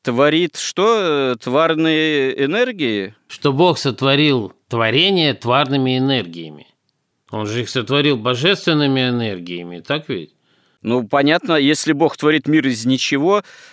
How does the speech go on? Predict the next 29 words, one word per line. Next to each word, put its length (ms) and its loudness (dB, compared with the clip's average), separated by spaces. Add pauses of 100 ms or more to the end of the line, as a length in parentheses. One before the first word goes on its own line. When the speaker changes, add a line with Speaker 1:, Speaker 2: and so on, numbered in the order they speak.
Speaker 1:
когда 300 2
Он 60 2
начинает 500 0
творить 520 0
и 200 -2
творит 360 2
мир 160 2
из 140 -2
ничего, 400 2
то 160 0
вообще 300 2 (280)
тварных 440 2
энергий 360 2
никаких 460 2
нет, 180 0
потому 300 2
что 160 0
Бог 300 0
творит, 420 0
будучи 440 -2
нетварным 600 -2
существом, 640 -2 (220)
и 100 2
используя 540 0
нетварные 640 0
энергии, 540 0
и 40 -2
творит, 460 -2
да, 260 2